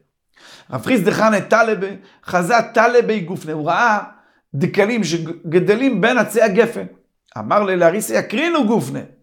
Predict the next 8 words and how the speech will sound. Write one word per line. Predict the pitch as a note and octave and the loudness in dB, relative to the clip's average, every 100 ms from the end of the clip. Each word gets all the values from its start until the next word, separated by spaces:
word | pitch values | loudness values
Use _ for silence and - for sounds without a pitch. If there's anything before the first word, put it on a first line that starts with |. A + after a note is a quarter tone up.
| _ _ _ _ _ _ | _ _ _ _ _ _
תעקור | - G3 G3 - C4+ D4+ C4 A#3+ | -2 0 0 2 6 6 4 -4
את | - - | -8 -6
הגפנים. | D3 - F3+ D3+ C#3 - _ _ _ _ _ - | -6 -6 -6 -6 -12 -16 _ _ _ _ _ -2
אה, | |
סליחה, | F3 - - F3+ | 0 0 0 0
הקרינו | - - G#3+ D4 | -2 -8 -8 -6
את | C4 B3+ | -4 0
הדקלים. | A#3 A3+ A3 - _ - F3 - A#3 C4 E3+ C3+ | 0 0 -4 -12 _ -6 -4 2 2 2 -6 -12